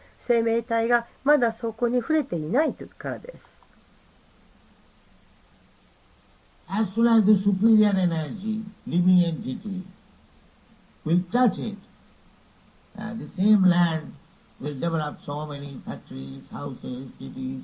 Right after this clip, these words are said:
Speaker 2: roads, cars, everything, as we can develop.
Speaker 1: で、えー、この優勢なるエネルギ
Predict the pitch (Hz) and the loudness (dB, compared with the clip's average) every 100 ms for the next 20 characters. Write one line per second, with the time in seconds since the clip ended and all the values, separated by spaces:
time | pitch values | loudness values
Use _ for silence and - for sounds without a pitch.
0 | 120 127 131 131 131 - - _ _ - | -8 -6 -4 -4 -8 -12 -20 _ _ -6
1 | 131 135 139 - - _ _ _ 170 175 | -4 -4 -6 -12 -18 _ _ _ -4 -4
2 | 156 131 180 156 _ _ _ _ - 170 | -4 -6 -10 -14 _ _ _ _ -6 -4
3 | 160 160 143 123 95 85 - - - _ | -2 -4 -4 -4 -4 -6 -10 -12 -20 _
4 | _ - - _ 254 294 - 214 208 185 | _ -20 -20 _ 0 0 0 -2 2 4
5 | 175 - 170 165 226 254 247 254 247 330 | 2 0 -2 0 2 2 4 4 4 2
6 | 349 185 160 160 151 131 117 123 | 2 0 -2 -2 -2 -4 -8 -12